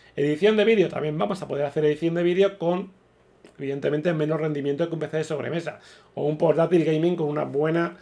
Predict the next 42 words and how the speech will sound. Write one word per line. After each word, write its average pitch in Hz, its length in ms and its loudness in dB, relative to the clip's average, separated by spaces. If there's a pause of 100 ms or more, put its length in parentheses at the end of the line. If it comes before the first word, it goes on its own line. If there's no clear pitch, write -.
(360)
eh, 127 260 -4
gráfica, 165 380 0
¿no? 180 140 -6
Pero 175 180 0
ya 202 100 10
os 196 80 4
digo, 175 260 4 (440)
eh, 151 260 6
para 156 240 4
todo 214 260 4
va 190 140 4
muy 175 260 2
bien, 175 300 2
va 175 60 2
bastante 180 460 -2
fluido 170 460 0
para 156 200 -2
cualquier 147 400 -4
tipo 165 260 -4
de 156 140 -2
tarea, 151 480 -2 (380)
eh, 156 200 -4
ordinaria, 143 580 0
de 151 100 2
trabajo, 151 380 -2
de 160 60 0
oficina 147 380 -6
y - 20 -10
todo 139 140 -4
eso 151 160 -6
va 185 340 -6
muy 147 380 -6
bien. 127 260 -8
La - 60 -16
verdad 139 180 -10
es - 60 -20
que 156 260 -4 (340)
yo 147 160 2
no 185 80 0
tengo 180 200 0
ninguna 156 400 -2
queja 180 400 -2